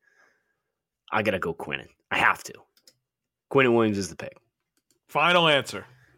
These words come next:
Speaker 1: Final answer, Quinnen Williams.
Speaker 2: All right. I get to be Dave Gettleman right now. What an honor. What a, what a real treat this is. At number six, New York Football Giants on the clock.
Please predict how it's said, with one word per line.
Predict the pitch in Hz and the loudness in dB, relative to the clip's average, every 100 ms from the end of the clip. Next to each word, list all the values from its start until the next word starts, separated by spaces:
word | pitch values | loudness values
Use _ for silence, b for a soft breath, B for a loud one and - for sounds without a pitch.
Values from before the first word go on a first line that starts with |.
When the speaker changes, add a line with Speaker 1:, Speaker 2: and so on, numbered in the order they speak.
| _ | _
Speaker 1:
Final | - 127 135 117 | 0 2 2 0
answer, | 101 - - | -2 -4 -4
Quinnen | 117 104 92 | -2 -2 -2
Williams. | 78 - - _ _ _ - | -8 -14 -20 _ _ _ -10
Speaker 2:
All | 131 | -4
right. | 143 110 - _ _ _ _ _ _ b b b b b - | -4 -4 -8 _ _ _ _ _ _ b b b b b -4
I | 156 | -4
get | 170 | -2
to | 147 | -4
be | 147 | -4
Dave | 117 135 143 113 | -2 0 0 -2
Gettleman | 123 123 107 101 - | -4 -4 -6 -12 -14
right | 107 127 131 | -10 -10 -10
now. | 120 110 92 - b b b _ | -10 -10 -10 -14 b b b _
What | 135 175 | -2 0
an | 139 | 2
honor. | 127 127 104 | 0 0 -4
What | 113 151 | -2 -2
a, | 120 | -2
what | 131 143 | -2 -2
a | |
real | 117 135 135 131 - _ _ - | 0 0 2 0 -6 _ _ -16
treat | - 151 143 127 | -4 -4 -2 -6
this | 120 120 | -8 -8
is. | 110 110 | -8 -8
At | 107 | -4
number | 143 135 123 | -4 -4 -6
six, | - 135 - - b b b b b b - | -4 -4 -4 -12 b b b b b b -8
New | 139 160 | -2 2
York | 147 139 135 | 4 2 0
Football | 156 151 139 131 117 | -4 -4 -2 -4 -4
Giants | 120 127 127 123 113 - - - | -4 -4 -2 -4 -8 -12 -14 -10
on | 135 139 139 123 | -6 -6 -6 -8
the | |
clock. | - 117 117 117 107 | -8 -8 -6 -6 -10